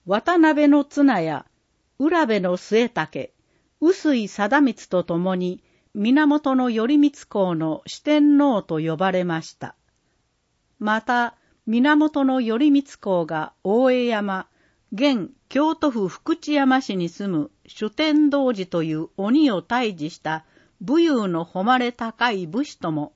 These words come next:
言い伝えられています。町のシンボルに、元気で優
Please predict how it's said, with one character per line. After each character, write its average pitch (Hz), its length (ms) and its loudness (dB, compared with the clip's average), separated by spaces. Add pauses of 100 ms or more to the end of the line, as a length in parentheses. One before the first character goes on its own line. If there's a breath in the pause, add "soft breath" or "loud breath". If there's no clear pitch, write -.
言 220 160 -4
い 254 80 -4
伝 240 400 -4
え 220 60 -4
ら 208 140 0
れ 165 120 -4
て 151 180 -6
い 143 140 -2
ま 139 200 -4
す。 - 280 -20 (1800)
町 240 380 -2
の 285 200 2
シ - 260 -4
ン 294 160 6
ボ 196 160 2
ル 156 140 -2
に、 131 180 -6 (840)
元 285 340 2
気 214 140 -6
で 180 200 -2
優 185 140 -2